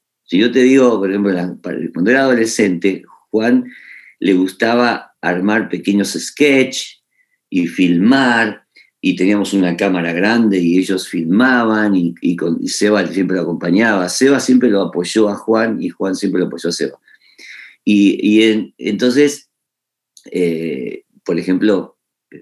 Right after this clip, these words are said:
eh, eh, inventaba historias. Eh, me acuerdo de las obras de teatro, yo las primero las dirigí yo, pero después las agarró Juan.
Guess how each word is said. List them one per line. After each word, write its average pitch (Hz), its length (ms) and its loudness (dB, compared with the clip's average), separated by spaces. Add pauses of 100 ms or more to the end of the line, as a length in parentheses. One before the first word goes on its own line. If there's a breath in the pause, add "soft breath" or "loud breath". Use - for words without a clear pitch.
eh, - 360 -14 (680)
eh, 60 540 -8 (100)
inventaba 92 600 0
historias. 104 960 0 (460)
Eh, 73 840 -2
me 90 120 -2
acuerdo 104 260 0
de 98 60 2
las 87 200 -4
obras 101 260 0
de 82 140 -6
teatro, 117 500 0
yo 95 220 -2
las 90 200 -6
primero 92 280 0
las 98 140 0
dirigí 85 340 -2
yo, 113 220 2
pero 85 140 -4
después 104 320 -2
las 92 300 -6
agarró 80 280 -6
Juan. 101 360 -2